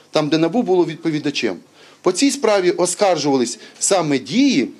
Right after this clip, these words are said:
е, як зазначав позивач,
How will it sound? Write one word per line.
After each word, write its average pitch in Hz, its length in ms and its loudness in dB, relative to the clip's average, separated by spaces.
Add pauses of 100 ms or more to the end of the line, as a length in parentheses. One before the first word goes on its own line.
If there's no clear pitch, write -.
(520)
е, 127 1040 4
як 165 160 2
зазначав 180 640 0
позивач, 151 680 0